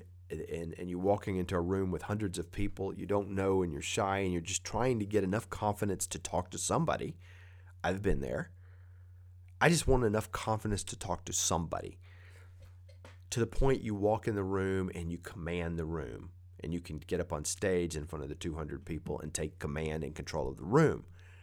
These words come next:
Sure, you may want to get there, but that's going to take time. So the thing to do that is control your thinking and your self-talk.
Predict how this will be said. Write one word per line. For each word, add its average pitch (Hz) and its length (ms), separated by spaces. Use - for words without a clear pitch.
Sure, 123 420
you 120 160
may 147 140
want 139 240
to 120 80
get 127 320
there, 95 260
but 98 140
that's 110 240
going 113 240
to - 80
take 95 320
time. 71 380
So 101 420
the 98 180
thing 123 300
to 143 80
do 113 220
that 101 260
is - 140
control 92 500
your 78 100
thinking 110 560
and 76 80
your 64 100
self-talk. - 760